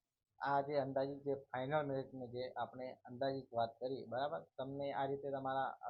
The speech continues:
તમારા માર્ક્સ હતા એના ઉપર, તો તમારે એટલી બધી હાલ ચિંતા કરવાની જરૂર નથી. તમારે બિંદાસ સારી રીતે ડોક્યુમેન્ટ વેરિફિકેશન કરાવી લેવાના, બરાબર? તો આ થઈ ગઈ આપણે જે પ્રોવિઝનલ મેરિટ લિસ્ટ વિશે વાત.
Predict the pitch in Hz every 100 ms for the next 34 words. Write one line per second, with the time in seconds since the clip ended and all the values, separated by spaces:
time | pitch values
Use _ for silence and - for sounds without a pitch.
0 | 123 127 127 123 127 - 123 151 139 120
1 | 117 117 120 117 117 120 120 120 123 120
2 | 123 120 123 117 113 117 113 117 117 113
3 | 110 110 110 113 135 139 113 117 113 113
4 | 113 120 120 - 113 120 113 123 110 -
5 | 117 113 107 104 110 113 113 131 117 _
6 | _ _ _ 143 143 120 107 104 98 95
7 | 127 151 180 - _ _ _ _ _ _
8 | _ _ - 147 151 151 151 - _ -
9 | 143 160 160 165 160 160 160 - - -
10 | 120 127 127 135 - _ _ 120 123 120
11 | 117 117 120 120 123 113 113 117 113 107
12 | _ 107 107 101 104 117